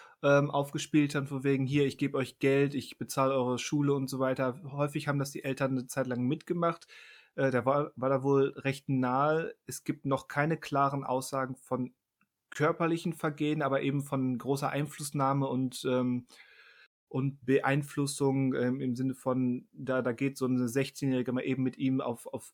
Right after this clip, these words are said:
Urlaubstour oder sowas und, ähm, er bricht ihre Schule ab und de-, solche Einflussnahmen. Das ist so die, die Speerspitze, die aber noch ziemlich undurchsichtig ist, weil jetzt gerade so diese diversen Anschuldigungen und, und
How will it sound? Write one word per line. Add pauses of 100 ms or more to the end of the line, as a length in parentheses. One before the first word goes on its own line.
(140)
Urlaubstour
oder
sowas (420)
und,
ähm, (840)
er
bricht
ihre
Schule
ab
und
de-, (100)
solche
Einflussnahmen. (800)
Das
ist
so
die,
die
Speerspitze,
die
aber
noch
ziemlich
undurchsichtig
ist,
weil
jetzt
gerade
so
diese
diversen
Anschuldigungen
und,
und